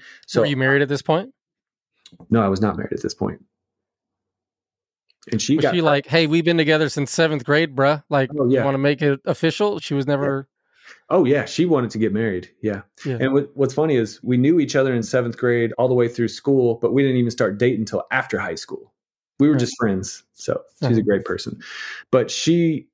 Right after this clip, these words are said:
Speaker 1: yeah, she wanted to get married. Of course she wanted to get married. And I should have got married. <laughs> But I still wanted to do,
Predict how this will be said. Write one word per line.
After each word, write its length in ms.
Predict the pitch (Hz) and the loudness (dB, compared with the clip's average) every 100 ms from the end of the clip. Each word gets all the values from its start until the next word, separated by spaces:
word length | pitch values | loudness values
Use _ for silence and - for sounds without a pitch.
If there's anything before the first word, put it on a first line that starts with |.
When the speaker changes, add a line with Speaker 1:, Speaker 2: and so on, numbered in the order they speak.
| _ | _
Speaker 1:
yeah, 280 | 170 240 - | -2 -2 -8
she 160 | - | -2
wanted 180 | 156 110 | 0 0
to 40 | 104 | 0
get 120 | 95 | -2
married. 280 | 98 170 294 | -2 -2 -2
Of 100 | - | -2
course 200 | 277 - | -2 -2
she 120 | 113 | -2
wanted 200 | 98 92 | -2 -2
to 60 | 95 | -4
get 120 | 82 | -2
married. 260 | 98 92 92 | 0 -2 -2
And 140 | 139 | -2
I 40 | |
should 200 | 320 285 | -2 0
have 80 | 392 | 0
got 160 | 403 392 | 0 -2
married. 400 | 139 117 95 98 - - - 247 | 0 0 0 -4 -2 -2 0 -2
<laughs> 1120 | - 254 - - 208 190 - - - - - | 0 0 0 0 0 0 -4 -10 -12 -12 0
But 140 | 165 | 2
I 80 | 165 | 2
still 560 | 151 180 180 175 165 - | 0 2 2 2 0 -6
wanted 300 | 127 135 139 | -4 -2 -2
to 60 | 127 | -4
do, 680 | 123 135 139 139 135 131 | 0 2 4 4 2 0